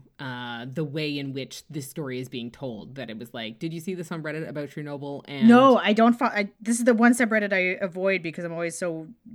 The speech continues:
Speaker 2: paranoid of being <laughs> spoiled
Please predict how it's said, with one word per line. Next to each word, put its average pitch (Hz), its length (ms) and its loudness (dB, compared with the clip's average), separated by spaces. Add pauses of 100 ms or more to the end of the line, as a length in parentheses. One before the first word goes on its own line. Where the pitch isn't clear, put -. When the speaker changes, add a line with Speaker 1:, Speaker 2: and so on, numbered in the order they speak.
(580)
Speaker 2:
paranoid 175 440 -2
of 226 120 -10
being 160 400 -10
<laughs> - 40 -14
spoiled - 640 -8